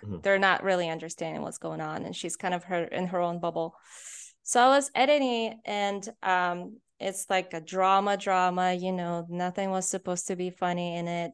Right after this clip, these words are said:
Speaker 2: but I found something, and I did the cut,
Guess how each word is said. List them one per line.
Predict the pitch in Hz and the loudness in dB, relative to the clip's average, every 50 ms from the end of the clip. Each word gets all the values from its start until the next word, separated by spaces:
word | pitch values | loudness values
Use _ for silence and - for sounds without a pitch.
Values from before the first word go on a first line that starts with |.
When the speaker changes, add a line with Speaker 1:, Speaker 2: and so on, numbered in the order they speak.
| _ _ - | _ _ 0
Speaker 2:
but | 185 185 180 180 180 175 - _ _ _ _ _ _ _ _ _ _ _ | 2 4 4 4 2 0 -6 _ _ _ _ _ _ _ _ _ _ _
I | - - - 190 185 185 185 180 | -10 -4 0 2 4 4 4 4
found | 180 - - - - 226 233 247 269 302 311 320 311 311 | 2 -4 -8 0 4 6 8 8 8 6 4 2 0 -2
something, | 311 - - 226 214 208 214 214 208 208 202 202 - | -4 -4 -2 0 0 0 0 -2 -2 -2 -2 -4 -4
and | 190 180 | -4 -4
I | 180 180 | -4 -6
did | 175 - 214 220 - | -4 -4 -4 -2 -2
the | 302 | -4
cut, | 302 - - - 208 190 185 180 180 | -6 -4 2 4 6 6 6 6 4